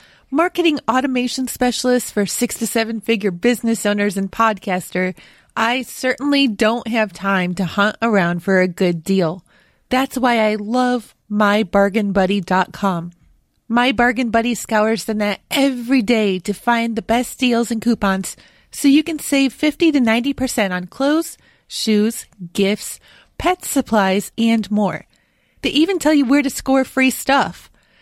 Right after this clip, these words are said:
Sign up for their free email newsletter for a chance to win a twenty-five dollar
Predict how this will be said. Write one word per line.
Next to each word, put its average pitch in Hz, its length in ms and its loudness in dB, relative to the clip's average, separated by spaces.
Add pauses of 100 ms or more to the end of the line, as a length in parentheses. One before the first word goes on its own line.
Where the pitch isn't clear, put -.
(200)
Sign 370 260 -2
up - 200 -6
for 277 120 2
their 220 180 0
free 294 560 0
email 269 400 2
newsletter 196 480 2
for 220 180 0
a 214 80 4
chance 269 360 0
to 277 100 0
win 220 280 0
a 214 80 0
twenty-five 277 680 -2
dollar 226 340 2